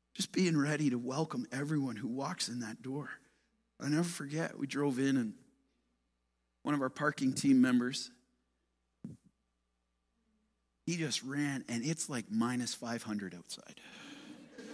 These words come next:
And he just ran. He didn't know, he didn't even know it was us, which blessed me even more. He drove in,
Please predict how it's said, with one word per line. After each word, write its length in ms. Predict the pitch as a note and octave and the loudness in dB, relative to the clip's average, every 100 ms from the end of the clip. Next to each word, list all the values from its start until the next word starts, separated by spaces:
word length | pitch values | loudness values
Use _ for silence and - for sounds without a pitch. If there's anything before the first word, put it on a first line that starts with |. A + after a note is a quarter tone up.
| - - - - - - - _ _ - - | -14 -14 -14 -14 -16 -20 -20 _ _ -8 0
And 120 | B2 | 2
he 380 | - - F3+ F#3+ | 2 2 4 4
just 480 | C3+ D3 C#3+ D3+ - | 4 0 2 0 -2
ran. 800 | A#2 A2 A#2+ B2 A2+ A#2 F#2 D#2+ - _ _ _ - | -4 -2 4 6 6 2 -4 -8 -14 _ _ _ 0
He 60 | |
didn't 220 | D#3 F3+ E3+ | 4 6 6
know, 160 | D3+ | 4
he 220 | D3+ E3+ | 6 4
didn't 160 | F3 F3 | 6 6
even 140 | E3 | 6
know 160 | D3 D3 | 6 4
it 40 | |
was 160 | C#3 A#2 | 2 2
us, 240 | A#2 G#2 | 2 0
which 160 | A2 - | -4 -4
blessed 260 | A2+ A#2 A2 | -2 -2 -2
me 80 | G2 | -2
even 220 | A2 G#2+ | 2 2
more. 320 | F#2+ F2+ A2 - _ _ _ _ _ _ _ _ _ _ _ _ _ _ _ _ _ _ _ | 2 0 -4 -8 _ _ _ _ _ _ _ _ _ _ _ _ _ _ _ _ _ _ _
He 60 | - | -12
drove 340 | - B2+ D#3+ C3 | -4 0 2 2
in, 300 | A#2 A2+ | 0 -2